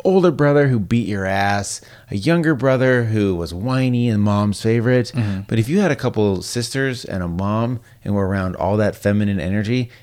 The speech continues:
Speaker 1: and you still turned out to be a piece of shit,
Speaker 2: Yeah.
Speaker 1: you really had to try hard to be a
Speaker 2: <laughs>
Speaker 1: complete piece of shit. I would like to know a statistic about that, where men and divorces and, um, assaults and stuff like that, like, based on your upbringing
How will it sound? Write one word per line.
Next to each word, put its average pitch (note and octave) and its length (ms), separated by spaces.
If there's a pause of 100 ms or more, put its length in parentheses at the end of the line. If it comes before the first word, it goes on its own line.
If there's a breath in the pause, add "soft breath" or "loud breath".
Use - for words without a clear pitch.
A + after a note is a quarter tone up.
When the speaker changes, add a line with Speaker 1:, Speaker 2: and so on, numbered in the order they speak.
(120 soft breath)
Speaker 1:
and C3 140
you C#3 80
still E3+ 320
turned C#3+ 200
out F#2 180
to E2+ 80
be E2 140
a D#2 60
piece D#2 260
of - 60
shit, A#1+ 380
Speaker 2:
Yeah. F#2+ 320 (320)
Speaker 1:
you C3 180
really A2 640
had D#2+ 260
to D2 60
try D#2 220
hard C#2+ 400
to - 580
be F#2+ 80
a - 80
Speaker 2:
<laughs> - 100
Speaker 1:
complete F2+ 360
piece E2+ 240
of D#2 80
shit. - 400 (240 loud breath)
I - 80
would F3 100
like G3 180
to E3+ 80
know D#3 60
a C#3+ 60
statistic G#2+ 440
about D2+ 280
that, D#2+ 200
where F2 280 (280 soft breath)
men A2+ 380
and G2+ 180
divorces G2+ 840 (100)
and, D#2 380 (420 soft breath)
um, D#2+ 240
assaults A2 640
and G2+ 140
stuff G2 200
like F#2+ 180
that, G2+ 260
like, F#2 160
based F#2+ 280
on F#2+ 140
your E2+ 180
upbringing G2 540